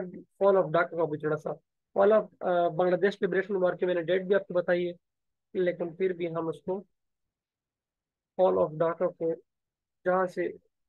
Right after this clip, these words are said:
जितने भी एमसीक्यू निकलते हैं हम देख लेते हैं ताकि फिर बाद में हमें अंदाजा हो। तो ये नाइनटीन सेवेंटी वन में बांग्लादेश लिबरेशन वॉर भी इसको बोलते हैं। बांग्लादेश हमसे क्या हुआ था? आजाद हो गया।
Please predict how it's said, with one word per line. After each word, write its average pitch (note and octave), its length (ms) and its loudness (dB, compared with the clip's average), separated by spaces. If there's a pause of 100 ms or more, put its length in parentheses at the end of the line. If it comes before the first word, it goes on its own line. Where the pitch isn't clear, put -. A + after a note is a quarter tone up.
जितने F#3+ 340 -2
भी F#3 120 0
एमसीक्यू E3+ 400 -4
निकलते F3+ 420 -2
हैं F3 140 -2
हम E3 180 -6
देख F3+ 220 -4
लेते F3 200 -4
हैं F3 100 -4
ताकि E3 180 -6
फिर D#3 100 -2
बाद D#3+ 280 -2
में F3 220 2 (1300)
हमें F#3 220 6
अंदाजा E3+ 580 0
हो। D3+ 180 0
तो F3 100 -4
ये F3+ 120 4
नाइनटीन F#3 580 2
सेवेंटी F3 440 2
वन F#3 160 6
में F3 280 4
बांग्लादेश E3 720 2 (100)
लिबरेशन E3+ 540 0
वॉर D#3+ 420 6
भी D3 140 -2
इसको - 220 -10
बोलते D3+ 360 0
हैं। D3+ 160 -10 (640)
बांग्लादेश F3 480 2
हमसे E3+ 280 -2
क्या F#3+ 180 0
हुआ F#3+ 200 2
था? A3+ 140 -2 (1300)
आजाद F3 400 4
हो D3 100 -2
गया। D3 180 -4